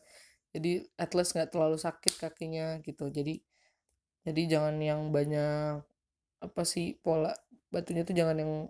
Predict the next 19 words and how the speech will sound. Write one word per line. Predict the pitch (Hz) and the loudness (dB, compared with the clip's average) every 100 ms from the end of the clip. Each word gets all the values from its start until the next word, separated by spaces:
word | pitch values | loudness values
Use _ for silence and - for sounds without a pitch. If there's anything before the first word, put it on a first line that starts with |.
| - | -12
kecil-kecil | - 160 165 160 - 170 170 170 | -6 2 2 2 2 2 4 2
gitu, | 170 156 - | 0 -2 -2
yang | 170 165 | -2 2
lebar-lebar | 165 160 170 185 180 170 | 4 4 4 4 4 2
biar | 165 156 160 | 2 0 -2
kayak | - 147 - _ - | -4 -6 -6 _ -8
kakinya | 170 175 170 | -4 -2 0
langsung | 175 165 | 0 -2
tek | - 175 - - | -2 -4 -4 0
gitu. | 147 143 156 156 _ _ _ _ _ _ _ _ | 0 0 -4 -8 _ _ _ _ _ _ _ _
Terus | 180 185 - | 0 0 2
jangan | 170 160 165 | 2 4 2
lupa | 165 | 2
napasnya | 185 170 165 165 - - 185 185 190 185 _ _ _ _ - - _ | 2 2 2 -2 -2 0 2 4 2 -2 _ _ _ _ -20 -20 _
diatur, | 170 - 175 - 185 185 185 | -4 -4 -4 0 0 2 0
jangan | 165 165 160 | 0 0 -2
yang | 151 | -4
hah, | 147 160 - - | -8 -8 -10 -4
hah, | 175 | -4